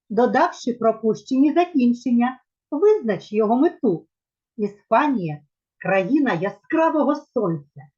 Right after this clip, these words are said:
запальної музики, веселих карнавалів. Тут святкові дійства можуть тривати по кілька днів. Танцюристи, циркачі, артисти на високих ходулях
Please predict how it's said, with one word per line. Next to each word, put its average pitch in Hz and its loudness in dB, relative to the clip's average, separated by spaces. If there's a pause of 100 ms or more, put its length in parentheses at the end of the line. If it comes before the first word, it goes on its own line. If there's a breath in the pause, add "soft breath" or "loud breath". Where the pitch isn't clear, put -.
(200)
запальної 208 0
музики, 220 -4 (220)
веселих 208 -2
карнавалів. 254 0 (480)
Тут 381 2 (340)
святкові 208 0
дійства 202 -2 (220)
можуть 262 0
тривати 302 0 (220)
по 285 0
кілька 320 -2
днів. 214 -4 (480)
Танцюристи, 254 -2 (140)
циркачі, 220 -4 (180)
артисти 175 -4 (280)
на 202 0
високих 349 0
ходулях 226 2